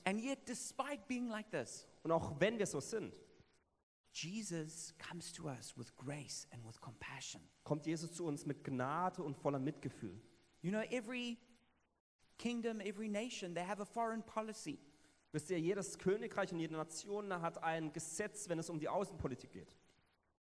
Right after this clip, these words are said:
Speaker 1: The foreign policy of heaven is reconciliation.
Speaker 2: Und die, die Außenpolitik des Himmels ist Wiederherstellung.
Speaker 1: Is that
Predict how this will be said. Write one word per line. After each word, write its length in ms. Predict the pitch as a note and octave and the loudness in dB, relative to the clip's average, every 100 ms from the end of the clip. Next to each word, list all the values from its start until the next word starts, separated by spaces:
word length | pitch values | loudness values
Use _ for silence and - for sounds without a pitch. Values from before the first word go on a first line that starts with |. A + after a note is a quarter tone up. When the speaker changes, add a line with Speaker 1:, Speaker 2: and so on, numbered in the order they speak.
| _ - | _ -8
Speaker 1:
The 80 | |
foreign 480 | C#3+ - A3 B3 B3 | -6 0 2 4 0
policy 720 | - A#3 A#3+ A3 - F3 - - - - - - | -2 -2 -2 -4 -6 -6 -8 -12 -20 -20 -10 -8
of 140 | C#3 | -6
heaven 500 | - F3+ F3 C#3 G#2 - - - - | -4 -4 -2 -4 -6 -12 -20 -20 -6
is 200 | C3 - | -4 -2
reconciliation. 960 | D#3+ D#3 D#3 C#3+ D3 C3 A2+ G#2 - G#2 - - _ _ - | -4 -4 -4 -4 -4 -4 -4 -4 -6 -10 -16 -20 _ _ 4
Speaker 2:
Und 220 | D#3+ E3 | 4 6
die, 200 | E3 D3+ D3 - - D#3 | 6 4 2 -6 -4 -2
die 160 | - | 4
Außenpolitik 840 | E3 A3+ A#3 G3+ F#3+ E3+ - D#3+ - | 6 6 6 2 4 2 2 0 0
des 220 | B2+ - | -2 0
Himmels 500 | - A#3 G#3+ B2+ - | 0 0 0 -2 -2
ist 240 | D#3+ - | -4 -4
Wiederherstellung. 760 | E3 D3 C3+ E3 - B2 E2 D#2+ - - _ _ _ _ _ _ | 0 2 2 0 0 -6 -6 -10 -18 -20 _ _ _ _ _ _
Speaker 1:
Is 200 | F3+ F3+ D#3+ | -6 -4 -2
that 160 | F#3 | -4